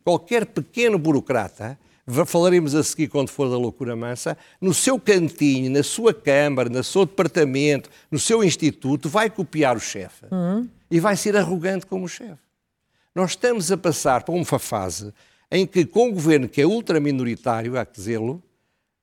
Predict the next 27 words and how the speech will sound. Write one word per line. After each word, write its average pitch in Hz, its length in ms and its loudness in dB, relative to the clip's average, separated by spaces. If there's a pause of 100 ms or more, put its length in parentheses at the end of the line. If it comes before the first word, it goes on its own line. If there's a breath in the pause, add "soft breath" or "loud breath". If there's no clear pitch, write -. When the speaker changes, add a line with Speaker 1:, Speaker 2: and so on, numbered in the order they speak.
(160)
Speaker 1:
pelo 185 180 0
gênio 196 600 2
político 151 680 -2
do 123 120 -2
Primeiro-Ministro, 120 640 -4
que - 80 -2
é - 40 0
mais 117 220 -2
inteligente 135 540 -2
que - 60 -14
os 101 80 -6
outros - 200 -4
todos 135 240 -4
juntos, 139 400 -4
se 135 80 -2
é 117 60 0
verdade, 107 340 -4 (160 loud breath)
com 139 80 -4
exceção 120 400 -4
do 117 80 -4
Marcelo, 113 460 -4
há 90 80 -8
que - 100 -20
dizê-lo, 139 380 -4 (840 soft breath)
mas 196 400 -2 (340)
ele 220 200 4
consegue 147 800 0